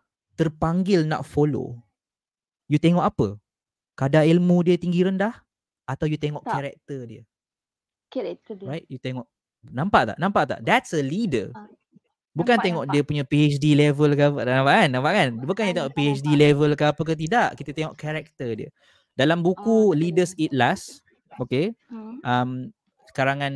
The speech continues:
Speaker 1: uh, Simon Sinek yang tulis buku tu, Leaders Eat Last. Buku yang I think one of the best book yang saya pernah baca pasal kepimpinan lah. Uh, selain daripada buku pasal Nabi lah, of course. Tapi dalam buku tu dia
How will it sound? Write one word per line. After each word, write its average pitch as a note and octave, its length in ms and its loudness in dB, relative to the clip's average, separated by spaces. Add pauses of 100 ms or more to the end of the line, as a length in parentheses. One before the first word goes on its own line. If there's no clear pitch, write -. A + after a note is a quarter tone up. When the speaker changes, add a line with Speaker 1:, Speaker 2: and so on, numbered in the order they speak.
Speaker 1:
uh, C3 240 -6
Simon D3+ 400 -2
Sinek C#3 400 -6
yang A#2+ 160 -4
tulis B2+ 160 0
buku B2+ 240 -4
tu, G#2+ 160 -4
Leaders C#3+ 480 0
Eat C#3 160 -6
Last. A2 400 -4
Buku D#3 240 2
yang D3 320 0
I C#3 160 -2
think E3 160 -4
one D3 160 0
of C#3+ 80 -2
the C#3 80 0
best C#3 240 0
book D3+ 160 0
yang C#3 160 -4
saya C#3 80 -2
pernah C#3 160 0
baca C3+ 240 0
pasal C3 560 0
kepimpinan C3+ 640 -2
lah. C3 80 2 (480)
Uh, A#2 160 4
selain B2+ 240 0
daripada A#2+ 240 0
buku A#2 480 0
pasal A2+ 240 -2
Nabi A2 240 0
lah, B2 160 4
of G2+ 80 -2
course. A#2+ 320 2 (560)
Tapi F3 240 -4
dalam F#3 240 2
buku F#3 240 0
tu B3 80 -2
dia G3 160 2